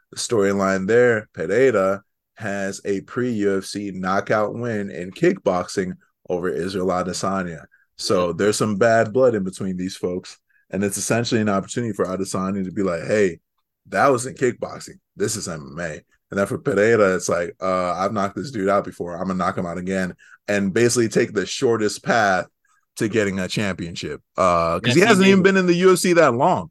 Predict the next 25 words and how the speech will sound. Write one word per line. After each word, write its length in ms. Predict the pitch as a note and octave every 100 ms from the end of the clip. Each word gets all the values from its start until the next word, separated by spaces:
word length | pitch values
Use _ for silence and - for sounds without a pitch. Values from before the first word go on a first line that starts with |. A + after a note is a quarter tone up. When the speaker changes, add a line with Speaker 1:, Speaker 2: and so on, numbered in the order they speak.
| -
Speaker 1:
in 120 | A2
all 140 | A2 A2+
Speaker 2:
He 60 |
Speaker 1:
honesty. 340 | A#2 A2+ F#2+ F2+
Speaker 2:
hasn't. 120 | E2 _ _ _ _ -
Speaker 1:
Uh, 480 | F#2 F2 E2+ E2+ E2+
so 260 | - A2 G2+
if 60 | G2
he 160 | D#3
gets 380 | A#2+ E3+ E3+ -
the 100 | G#2+
belt, 260 | A2 F#2+ F#2
like, 200 | F2+ F#2
that 280 | A#2 A2+
would 160 | G#2+ G#2
honestly 420 | F#2 G#2+ G2+ G2+
be, 300 | F#2+ F#2+ F2+ _ _ _ _ _ -
you 120 | D#3
know, 180 | G#3+ F3
maybe, 340 | F3+ A3 F3+
no, 140 | E3
I 140 | B2+ A#2+
think, 300 | F3+ D3+ - -
uh, 600 | A#2 G#2+ G2+ G2+ G2+ F#2+
Prochazka, 880 | A#2 A2+ C3 D#3 - B2+ F#2+ -